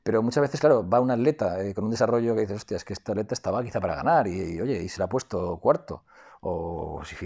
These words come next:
si es chica, bueno, es, eh, cuarta, ¿qué le explico? Pues muchas veces igual buscas el, lo-, los, los tres pies al gato y le acabas diciéndole, "Es que tu manera de posar, es que", y quizá tenga, pues sí, quizá la manera de posar no sea de diez, pero es de ocho y medio.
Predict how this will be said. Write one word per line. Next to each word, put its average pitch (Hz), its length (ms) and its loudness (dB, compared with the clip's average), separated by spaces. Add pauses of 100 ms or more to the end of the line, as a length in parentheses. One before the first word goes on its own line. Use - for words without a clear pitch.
si - 140 -6
es - 40 -6
chica, 104 240 2
bueno, 117 200 6
es, 82 100 -4
eh, 85 560 -6
cuarta, 127 280 2
¿qué 123 100 2
le 104 60 0
explico? 143 380 -4 (320)
Pues 104 120 -2
muchas 143 160 4
veces 165 240 0
igual 143 320 4
buscas - 440 -4
el, 110 320 0
lo-, 107 220 -2
los, 101 220 -8
los 104 240 -8
tres 143 180 -10
pies 127 140 0
al 104 80 6
gato 151 280 6
y 98 80 0
le 95 80 -4
acabas 117 160 0
diciéndole, 107 300 -2
"Es 104 80 -6
que 147 100 -8
tu 143 80 -2
manera 131 200 2
de 143 60 6
posar, 143 340 6
es 131 100 -4
que", 147 140 0 (440)
y 113 80 -4
quizá 147 200 -2
tenga, 262 340 0 (160)
pues - 160 -4
sí, 226 140 -4
quizá 160 240 2
la 185 120 6
manera 180 380 2
de 160 80 8
posar 143 300 4
no 135 100 0
sea 127 220 4
de 113 100 2
diez, 170 320 4
pero 110 220 2
es 143 80 -4
de 170 80 4
ocho 139 180 2
y - 20 0
medio. 123 380 2